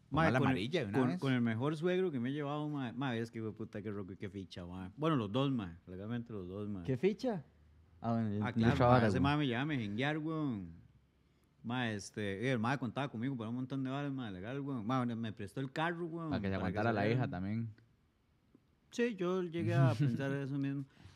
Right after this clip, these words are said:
Speaker 2: Pero, mae, ese día, mae, que, que, que ya hace, mae, este, de ahí, eh, mi tata ya se dio cuenta que se ha venido por mí un par de veces. Y ya me preguntó que quién es usted. Y yo le dije que un compa, y el mae, "No, métete y yo cuido".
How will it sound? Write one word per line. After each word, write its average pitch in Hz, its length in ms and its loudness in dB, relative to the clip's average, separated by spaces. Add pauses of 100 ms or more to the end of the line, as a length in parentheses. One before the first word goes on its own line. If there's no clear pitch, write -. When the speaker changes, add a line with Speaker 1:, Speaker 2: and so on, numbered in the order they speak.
Speaker 2:
Pero, 135 180 4
mae, 143 340 6
ese 127 140 0
día, 156 220 4
mae, 156 260 2
que, 107 280 -10
que, 95 440 -6
que 98 460 -6
ya 120 140 -2
hace, 110 140 -6
mae, 127 300 0
este, 95 400 -6
de 120 140 -2
ahí, 104 360 -2
eh, 90 300 -14 (180)
mi 90 120 -14
tata 131 320 -8
ya 139 100 -2
se 156 80 -4
dio 147 160 -4
cuenta 151 320 -4
que 135 100 -6
se 139 80 -6
ha 143 40 -4
venido 147 260 -2
por 151 200 -6
mí 151 100 0
un 143 80 -2
par 151 180 -2
de 151 100 -2
veces. 123 300 0 (1000)
Y 104 120 -6
ya 104 80 0
me 117 120 0
preguntó 104 380 -4
que 110 120 -4
quién 117 220 -4
es 104 100 -6
usted. 123 380 -4 (960)
Y 135 100 -2
yo 120 120 2
le 127 80 2
dije 135 140 0
que 131 80 -2
un 120 100 0
compa, 147 340 0
y 104 40 -2
el 98 120 -4
mae, 104 460 -2
"No, 120 400 -2
métete 110 520 -6
y 120 40 -2
yo 120 140 -4
cuido". 139 360 -2